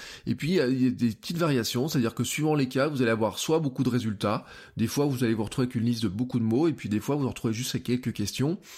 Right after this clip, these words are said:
Des fois, il veut rien vous donner, des fois il vous donne plein de choses. Ça vaut le coup de le tester avec différents navigateurs, vous mettre en navigation privée pour tester un petit peu. Vraiment, je trouve qu'à soixante euros par mois, si vous êtes un référenceur, c'est vraiment un outil qui est pas très cher parce qu'il est vraiment très pratique.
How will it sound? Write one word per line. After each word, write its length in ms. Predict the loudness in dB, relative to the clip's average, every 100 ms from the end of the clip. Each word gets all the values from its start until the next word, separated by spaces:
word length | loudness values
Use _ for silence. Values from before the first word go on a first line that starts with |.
| -12 0
Des 120 | 0
fois, 260 | 2 2
il 80 | 4
veut 80 | 2
rien 220 | 2 2
vous 180 | 2 4
donner, 340 | 2 2 0
des 120 | 0 0
fois 160 | 0
il 60 | 0
vous 80 | 0
donne 180 | -2
plein 160 | 0 -2
de 80 | 0
choses. 320 | 0 0 -2 -14 -20 -20 -20 -16 -4
Ça 180 | 0
vaut 120 | 2 0
le 40 |
coup 160 | 0 2
de 60 |
le 100 | 2
tester 380 | 2 -4 0 2
avec 180 | 2 2
différents 340 | 0 0 0
navigateurs, 600 | 0 0 -2 -2 0 2
vous 80 | 2
mettre 180 | 0 0
en 60 |
navigation 500 | 0 0 0 0 -2
privée 320 | -4 0 2 2
pour 160 | -2
tester 240 | -6 -4 -2
un 100 | -2
petit 160 | -4
peu. 220 | 0 0 0 -10 -20 -20 -20 -14
Vraiment, 560 | -2 2 2 2 2 2
je 100 | 0
trouve 260 | 0 -2
qu'à 100 | 0
soixante 420 | 0 0 0 0
euros 360 | 0 4 4 2
par 260 | 0 0 2
mois, 380 | 4 4 2
si 160 | 0 -2
vous 160 | 0 0
êtes 120 | 0
un 80 | 0
référenceur, 720 | -2 -2 -2 0 0 0 -2
c'est 140 | -6
vraiment 480 | -4 0 2 2 2
un 60 | 0
outil 260 | 0 -4
qui 140 | -2 -4
est 40 |
pas 140 | -2
très 160 | -4 -2
cher 260 | 0 -2 -2
parce 120 | -6
qu'il 240 | -4 -2
est 40 | -2
vraiment 300 | 0 0 0
très 160 | -4
pratique. 460 | -6 -6 -2 -4